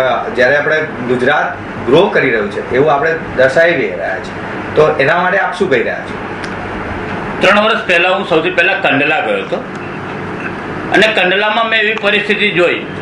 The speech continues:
Speaker 2: કે ત્યાં આગળ મુન્દ્રા પોર્ટ છે, બીજા પોર્ટ છે, ત્યાં આગળ બે કે ત્રણ ટકા ગુજરાતી છે. ગુજરાત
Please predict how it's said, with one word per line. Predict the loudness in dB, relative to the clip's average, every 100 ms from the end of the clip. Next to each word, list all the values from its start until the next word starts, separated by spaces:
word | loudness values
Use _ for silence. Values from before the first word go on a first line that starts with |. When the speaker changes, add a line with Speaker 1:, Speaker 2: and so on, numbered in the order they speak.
| -8 -6 -6 -8 -8 -8 -2
Speaker 2:
કે | 0
ત્યાં | 2 2 2
આગળ | 2 0 0
મુન્દ્રા | 0 0 0 2
પોર્ટ | 2 2 2
છે, | 2 2
બીજા | 2 0 0
પોર્ટ | 2 0 0
છે, | 2 2 2
ત્યાં | 2 2
આગળ | 2 0 0 -2 -4 -10 -10 -8 -8 0
બે | 2 4
કે | 2
ત્રણ | 0 0 0
ટકા | 0 0
ગુજરાતી | 0 0 0 0 0
છે. | 2 0
ગુજરાત | 2 0 0 0